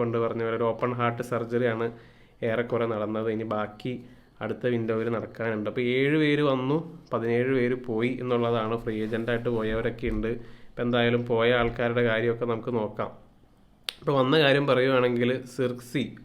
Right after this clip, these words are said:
ആണ് നമ്മൾ ആദ്യം സൈൻ ചെയ്ത പ്ലെയർ. ആ, അതുപോലെ തന്നെ യോറോ, ഡിലിറ്റ്, മസ്രോവി, ഉഗാർട്ടെ, സെക്കു കോനെ, അതുപോലെ തന്നെ ചിഡോബി, ആ, ആഴ്സണലിൽ നിന്ന് വന്നത്. ഇപ്പം ഇതിനകത്ത് മെയിൻ ഒരു കേസ് എന്ന് വെച്ച് കഴിഞ്ഞാൽ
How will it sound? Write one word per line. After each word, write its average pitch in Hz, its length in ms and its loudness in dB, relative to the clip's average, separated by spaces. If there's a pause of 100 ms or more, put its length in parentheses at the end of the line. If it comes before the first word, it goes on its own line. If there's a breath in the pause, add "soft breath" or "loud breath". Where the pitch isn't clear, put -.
ആണ് 123 180 0
നമ്മൾ 120 200 2
ആദ്യം 120 300 -2
സൈൻ 117 260 -2
ചെയ്ത 117 140 0
പ്ലെയർ. 117 520 -2 (720 loud breath)
ആ, - 20 -2
അതുപോലെ 123 600 2
തന്നെ 123 160 4
യോറോ, 120 720 4 (100)
ഡിലിറ്റ്, 120 640 0
മസ്രോവി, 120 680 0
ഉഗാർട്ടെ, 117 680 0
സെക്കു 123 380 -8
കോനെ, 113 520 -2 (560 loud breath)
അതുപോലെ 120 380 0
തന്നെ 117 120 2
ചിഡോബി, 117 760 0 (400 loud breath)
ആ, 120 100 -4 (480)
ആഴ്സണലിൽ 113 380 -6
നിന്ന് 113 140 -2
വന്നത്. 110 340 -2
ഇപ്പം - 760 -8
ഇതിനകത്ത് 175 220 4
മെയിൻ 175 240 4
ഒരു 170 80 2
കേസ് 143 300 0
എന്ന് 143 120 0
വെച്ച് 120 140 -2
കഴിഞ്ഞാൽ 117 580 2